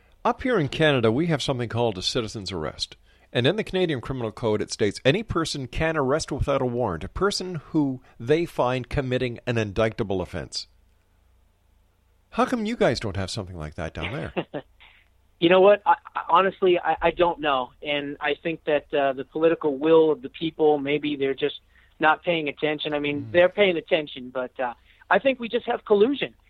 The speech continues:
Speaker 2: We have collusion, both parties. I call it the Globalcratic Party of Washington because I believe both parties are guilty. And, you know, it brings me into Canada because you guys, not that you're guilty, but I'll tell you something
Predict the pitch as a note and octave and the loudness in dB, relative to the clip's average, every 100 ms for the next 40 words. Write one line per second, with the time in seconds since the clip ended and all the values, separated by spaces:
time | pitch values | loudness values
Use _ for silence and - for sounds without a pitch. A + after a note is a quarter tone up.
0 | _ D#3+ G#3 G#3 G#3 G3 G#3+ F#3 D#3 G#3 | _ 4 6 6 4 2 2 0 4 4
1 | G#3 - E3 D#3 D#3+ D3 F#3+ - F#3 E3+ | 4 4 4 2 -2 -2 0 2 2 2
2 | D3+ D3+ E3 F3 D#3+ - - D#3 C#3 - | -4 2 2 2 -4 -4 -2 -2 -2 -6
3 | - D3 C3+ C3 A#2 B2+ C#3+ D3+ C3+ A#2+ | -2 -2 -2 -6 -4 0 0 -2 -8 -12
4 | A#2+ A#2+ - - _ D3+ E3+ D3+ F#3 F3+ | -12 -14 -18 -20 _ -4 0 2 2 2
5 | G3 D3+ D3 G#3+ - D#3 C3+ B2 A#2 - | -2 2 4 4 2 0 0 -2 -8 -12
6 | B2+ C3+ B2 - A#2 _ _ - E3 F3+ | -6 -4 -4 -8 -18 _ _ -6 0 4
7 | F#3+ F#3 E3 G#3 C4 B3 A3 G#3 G#3 E3+ | 4 4 4 4 4 -2 -2 -2 -4 -4
8 | G#3+ C#4+ G#3+ B2 G2+ - D3+ F3+ D#3 - | -2 0 -2 -6 -10 -12 -4 -2 -4 -8
9 | _ _ _ - D#3 A#3 A#3+ G3 E3+ F#3+ | _ _ _ -8 -2 4 6 6 4 2
10 | E3+ C#3+ D3 C#3 A#3 G#3+ D#3 D3 C#3 D#3 | 0 -8 -4 0 0 0 -2 2 4 4
11 | A3+ G#3+ B3+ A#3 F#3+ D#3+ E3+ D#3 | 2 -2 -2 -4 -4 -4 -6 -10